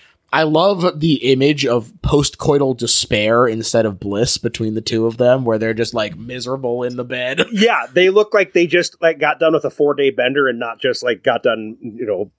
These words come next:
Speaker 2: doing what's supposed to be, like, the most intimate and fun thing a couple can do. Like, they just look
Speaker 1: Right.
Speaker 2: like they wanna be anywhere but there. <laughs>
Speaker 1: Right. They're just passing the time.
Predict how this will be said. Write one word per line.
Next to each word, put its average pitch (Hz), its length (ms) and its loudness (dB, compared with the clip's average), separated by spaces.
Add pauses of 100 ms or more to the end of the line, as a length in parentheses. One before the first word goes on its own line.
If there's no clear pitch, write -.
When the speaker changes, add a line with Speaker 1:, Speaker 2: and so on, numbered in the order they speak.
Speaker 2:
doing 127 280 2
what's - 160 0
supposed - 300 0
to - 40 -6
be, 123 100 2
like, 113 160 0
the 120 80 0
most 117 240 0
intimate 123 340 0
and 117 160 -8
fun 120 220 0
thing 117 180 0
a 101 60 -2
couple 113 280 0
can 113 200 -4
do. 110 220 0
Like, 113 160 2
they 120 100 2
just 120 200 0
look 117 100 0
Speaker 1:
Right. 101 100 0
Speaker 2:
like 117 160 2
they 120 120 0
wanna 120 260 0
be 117 300 -8
anywhere 123 480 0
but 110 340 0
there. 123 300 0 (180)
<laughs> - 180 -20
Speaker 1:
Right. 135 300 -2 (100)
They're 127 140 -2
just 131 160 -10
passing 120 360 -4
the 117 60 -12
time. 127 380 -10